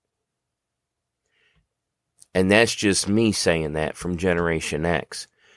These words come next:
Generation X, it's time to get off your ass, quit being quiet about it,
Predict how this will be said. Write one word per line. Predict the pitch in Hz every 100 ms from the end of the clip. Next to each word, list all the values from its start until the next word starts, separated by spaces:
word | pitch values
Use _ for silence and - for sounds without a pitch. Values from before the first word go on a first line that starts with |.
| _ _
Generation | - 110 110 107 101 104 101
X, | 110 85 - - _
it's | 87 87
time | - 113 117
to | 107
get | 87 98
off | 98 113 -
your | 123 113
ass, | 98 92 101
quit | - - 117 110 98
being | 110 101 95 -
quiet | - - 120 120 147 127 87
about | 80 90 85 87
it, | 101